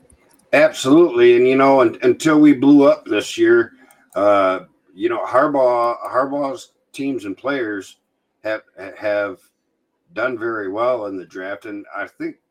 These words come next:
that, you know, maybe that might have been part of our issue, uh, you know, having with the inconsistency in success is,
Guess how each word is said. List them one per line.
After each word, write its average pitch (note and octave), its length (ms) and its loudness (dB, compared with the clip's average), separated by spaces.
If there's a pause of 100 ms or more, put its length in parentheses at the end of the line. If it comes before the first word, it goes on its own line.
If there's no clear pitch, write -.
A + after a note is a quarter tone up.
that, F#2+ 220 -18
you A2 120 -12
know, A#2 240 -12 (500)
maybe A#2 680 -8 (200)
that G#2+ 280 -10
might A2+ 300 -10
have G2+ 140 -14
been A2 460 -12 (1600)
part C#3 280 -6
of A#2+ 100 -8
our G#2+ 220 -8
issue, D#4+ 800 -12 (1000)
uh, G2 180 -12
you G#2 200 -14
know, A2 380 -14
having A2 760 -12 (600)
with A2+ 160 -16
the C3+ 160 -20
inconsistency B2 1200 -16
in - 80 -12
success - 800 -14 (120)
is, G2 520 -20